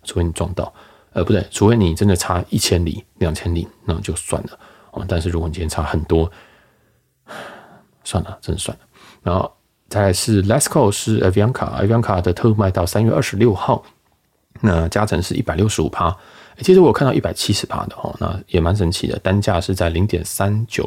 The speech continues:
一三，哦，零点三九一三，这个价格是不错的哦，所以你有需要可以，可以去买。但我在P D D上面有看到有人在，有人在卖这个零点三九代开，嗯，蛮有趣的。然后再来是维珍航空特卖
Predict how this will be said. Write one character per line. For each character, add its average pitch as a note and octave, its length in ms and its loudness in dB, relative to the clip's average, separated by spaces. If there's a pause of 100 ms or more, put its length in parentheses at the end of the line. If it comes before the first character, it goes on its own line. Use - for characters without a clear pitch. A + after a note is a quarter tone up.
(140)
一 A#2 140 -2
三， A#2+ 260 -2 (300)
哦， G#2 100 -10
零 G2+ 140 0
点 G2+ 120 0
三 F#2 200 -4
九 - 100 -6
一 - 100 -6
三， F2+ 240 -4 (380)
这 - 140 -8
个 B2 80 4
价 A2+ 160 0
格 F2 180 -2
是 E2+ 480 -8
不 F#2 100 -8
错 D#3 160 2
的 - 220 -4
哦， A2 80 -8
所 F#2 140 -8
以 F2+ 40 -2
你 F#2 60 2
有 F#2+ 60 2
需 F#2+ 160 -4
要 F#2 80 2
可 - 120 -2
以， F2 160 2 (380)
可 - 100 -4
以 F2+ 200 0
去 E2+ 420 -4
买。 - 180 -8 (200)
但 F2+ 120 0
我 D#2+ 60 -2
在 F2 140 -2
P F2+ 120 -2
D F#2 100 4
D F#2+ 40 2
上 F#2 140 0
面 F2+ 80 2
有 E2+ 60 0
看 G2+ 120 -2
到 F#2+ 60 2
有 E2 80 0
人 D2+ 100 -4
在， E2+ 260 -2 (520)
有 F#2 160 -8
人 E2 100 -6
在 F#2 180 -2
卖 F#2+ 200 2
这 F2 100 -4
个 E2 60 0
零 F#2 100 0
点 A#2 100 -2
三 C3 240 -2
九 - 140 -8 (140)
代 G2 160 0
开， F#2+ 280 0 (920)
嗯， E2 120 -2 (120)
蛮 F2 120 -2
有 - 80 0
趣 - 160 -8
的。 - 160 -6 (300)
然 A2+ 100 2
后 - 20 4
再 C#3 100 4
来 B2 60 4
是 B2 100 2
维 A#2 120 6
珍 A2+ 80 4
航 A2 140 2
空 G#2+ 100 2
特 G#2+ 160 2
卖 G2+ 200 4